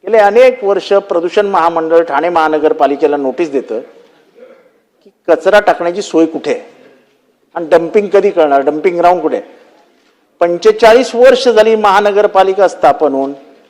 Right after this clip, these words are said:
ठाणे महानगरपालिकेला स्वतःचं डंपिंग ग्राउंड नाही. कचऱ्याचा डोंगर उभा राहतो,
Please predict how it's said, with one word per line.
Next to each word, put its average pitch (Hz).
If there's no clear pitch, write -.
ठाणे 165
महानगरपालिकेला 151
स्वतःचं 135
डंपिंग 123
ग्राउंड 135
नाही. 127
कचऱ्याचा 165
डोंगर 147
उभा 143
राहतो, 175